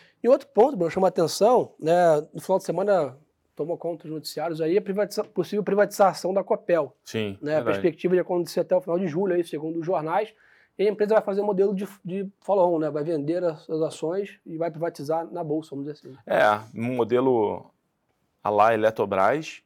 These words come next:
Speaker 2: alguma, né, nessa linha, um modelo de capitalização, né, então deve ser alguma coisa muito parecida, se não exatamente, é, igual ao que foi feito na, na, na Elet, é, mostrando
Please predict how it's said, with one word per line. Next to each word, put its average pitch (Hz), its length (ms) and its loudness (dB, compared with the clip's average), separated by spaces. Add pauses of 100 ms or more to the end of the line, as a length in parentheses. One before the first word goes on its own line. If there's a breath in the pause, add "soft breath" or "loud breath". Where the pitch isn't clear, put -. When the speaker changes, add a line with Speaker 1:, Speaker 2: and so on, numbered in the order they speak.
(160)
Speaker 2:
alguma, 95 380 -12
né, 98 240 -10
nessa 95 300 -10
linha, 107 320 -12
um 98 180 -12
modelo 101 260 -4
de - 120 -20
capitalização, 101 840 -6 (480)
né, 104 120 -8
então 120 200 -10
deve 110 200 0
ser 123 80 -4
alguma 113 160 -4
coisa 110 200 -8
muito 101 360 -10
parecida, 107 580 -8
se - 180 -16
não 95 380 -10
exatamente, 92 760 -12 (140)
é, 90 160 -16
igual 110 460 -2
ao 104 60 -8
que - 100 -20
foi 95 120 -12
feito 98 300 -14
na, 92 220 -10 (520 loud breath)
na, 92 640 -8
na 107 160 -4
Elet, 107 520 -6 (340)
é, 107 100 -12
mostrando 175 800 -4